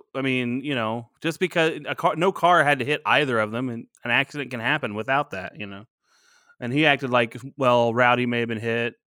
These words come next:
but he wasn't. We, we know that." And he said, "Well, it looked like you were hit, but no, Cole wasn't. Well, Cole just T-boned him." <laughs> 'Cause that's what happened, you know? I don't know. That's like, you know, I, I like, I,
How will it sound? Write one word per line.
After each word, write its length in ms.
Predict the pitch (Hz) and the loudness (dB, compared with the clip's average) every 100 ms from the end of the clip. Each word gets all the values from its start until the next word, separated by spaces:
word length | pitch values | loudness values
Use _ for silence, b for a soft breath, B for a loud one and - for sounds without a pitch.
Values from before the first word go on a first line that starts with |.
| _ | _
but 100 | 113 | -6
he 40 | |
wasn't. 520 | 113 113 110 107 113 120 | 0 0 0 -4 -12 -12
We, 180 | 117 113 | -12 -10
we 80 | 123 | -8
know 200 | 113 110 | -6 -4
that." 340 | 110 107 110 120 | -4 -4 -6 -6
And 280 | 113 110 - b b b b _ | -8 -8 -12 b b b b _
he 120 | 139 | -6
said, 180 | 123 131 | 0 4
"Well, 200 | 139 143 | 4 4
it 60 | |
looked 160 | 165 151 | 2 4
like 200 | 147 127 | 2 4
you 100 | 147 | 4
were 120 | 143 | 4
hit, 280 | 135 135 139 | 4 2 2
but 120 | 135 151 | -4 0
no, 160 | 131 | 0
Cole 300 | 127 135 131 | 2 2 4
wasn't. 340 | 123 127 120 127 | 4 4 2 -8
Well, 100 | 113 | -2
Cole 220 | 135 135 | 0 2
just 340 | 123 - - | -2 -6 -10
T-boned 440 | - 135 113 110 113 | -2 0 2 0 -4
him." 160 | 120 _ _ _ _ - | -6 _ _ _ _ -2
<laughs> 0 | |
'Cause 360 | - - - 254 | -2 -2 -4 0
that's 240 | 240 - | 0 0
what 140 | 208 156 | 2 4
happened, 380 | 175 - 113 - | 2 0 -6 -6
you 220 | 147 147 | -4 -2
know? 100 | 139 | 0
I 100 | 139 | 0
don't 160 | 143 147 | 0 -2
know. 240 | 147 127 120 b b b b b | -6 -6 -10 b b b b b
That's 120 | 156 | 0
like, 240 | 156 151 | 0 0
you 80 | 180 | 0
know, 140 | 165 151 | 0 0
I, 240 | 143 151 - - | 0 -4 -6 0
I 100 | 160 | 2
like, 180 | 170 | 4
I, 160 | 165 | 2